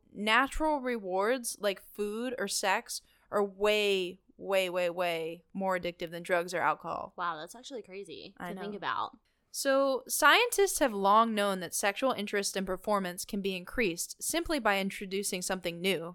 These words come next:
Speaker 1: like a different sexual position, a toy, or a change of partner.
Speaker 2: Oh my God, I remember when I was giving my guy friends tips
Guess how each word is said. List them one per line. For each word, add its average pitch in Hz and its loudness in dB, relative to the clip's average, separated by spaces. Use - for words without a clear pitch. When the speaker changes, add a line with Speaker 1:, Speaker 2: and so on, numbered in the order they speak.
Speaker 1:
like 185 -2
a 190 0
different 190 -2
sexual 180 -2
position, 240 -2
a 185 -8
toy, 220 2
or 190 4
a 190 -2
change 202 -2
of 185 -10
partner. 254 2
Speaker 2:
Oh 226 -2
my 220 -2
God, 196 4
I 202 4
remember 220 2
when 180 -4
I 262 2
was 254 4
giving 226 0
my 208 2
guy 202 6
friends 185 -2
tips 190 0